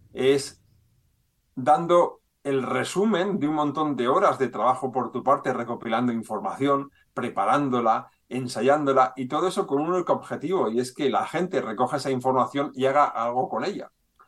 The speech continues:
Es decir, si es alguien de tu equipo, pues igual lo que tú quieres es que pongan en marcha un proyecto o que solucionen un problema. Si es una conferencia abierta al público, igual lo que tú quieres es que se lleven buena información para que tomen conciencia sobre algo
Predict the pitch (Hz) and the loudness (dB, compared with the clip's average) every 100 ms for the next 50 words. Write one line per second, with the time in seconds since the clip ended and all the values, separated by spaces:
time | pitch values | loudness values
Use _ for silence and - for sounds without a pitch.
0 | _ _ 127 139 165 131 143 139 175 175 | _ _ -6 -2 0 0 0 2 2 2
1 | 135 123 - 131 185 175 196 - 120 120 | 0 0 0 0 -2 -4 -4 -2 -4 -4
2 | 110 135 156 135 127 123 135 151 165 135 | 2 2 2 0 -4 -4 -2 -2 -2 -6
3 | 131 127 127 127 117 120 - 117 101 113 | -4 -2 0 0 2 0 0 -4 -4 -4
4 | 170 170 - - _ _ - - 139 135 | -4 -4 -10 -12 _ _ -6 -4 -2 -2
5 | 127 123 127 123 120 117 127 143 - _ | -2 0 0 0 0 -2 -2 -2 -4 _
6 | _ _ _ - - 139 175 170 165 156 | _ _ _ -10 -2 0 2 2 2 2
7 | 156 147 139 143 135 135 147 170 156 175 | 0 0 -2 0 0 0 0 -4 -2 0
8 | 160 123 123 135 123 123 117 135 139 143 | 2 2 2 0 -2 -4 -6 -4 -4 -6
9 | - 131 127 123 135 123 120 120 123 131 | -6 -4 -2 0 2 0 0 0 -2 -2
10 | 123 117 131 143 170 147 127 120 117 120 | 0 0 0 0 2 2 2 0 -4 -4
11 | 123 123 120 113 127 - 117 - 104 101 | -2 -2 -4 -4 -6 -6 -8 -6 -4 0
12 | 143 175 - | 0 0 -2